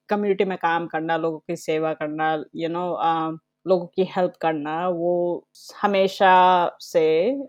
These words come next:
अ, like, you know, बचपन से मेरे में रही है।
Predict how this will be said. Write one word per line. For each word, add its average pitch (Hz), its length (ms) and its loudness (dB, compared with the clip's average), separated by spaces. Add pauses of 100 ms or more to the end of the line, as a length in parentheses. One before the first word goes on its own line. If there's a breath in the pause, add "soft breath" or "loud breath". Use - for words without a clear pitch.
अ, 165 140 -8
like, 160 440 -6
you 170 80 -8
know, 220 240 -6 (380)
बचपन 208 340 0
से 190 120 -4
मेरे 151 220 -2
में 151 160 -6
रही 147 300 -4
है। 143 160 -12